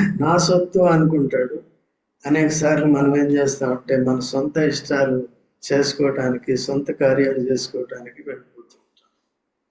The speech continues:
కదా. అట్లా లేదు. మోషేని దేవుడు ఏర్పరచుకున్నాడు,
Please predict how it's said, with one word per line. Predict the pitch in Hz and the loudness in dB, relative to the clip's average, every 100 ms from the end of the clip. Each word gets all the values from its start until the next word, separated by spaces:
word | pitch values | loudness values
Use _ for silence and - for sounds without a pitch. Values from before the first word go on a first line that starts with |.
| _ _ - | _ _ -12
కదా. | 127 165 226 - | -8 -6 -4 -4
అట్లా | - 262 | -2 0
లేదు. | 120 113 - _ _ _ _ | 0 -6 -10 _ _ _ _
మోషేని | 117 143 170 190 180 170 160 | -2 2 2 4 4 4 4
దేవుడు | 175 175 | 4 4
ఏర్పరచుకున్నాడు, | 160 156 170 165 165 - 147 131 135 | 2 2 0 0 0 -2 0 0 -2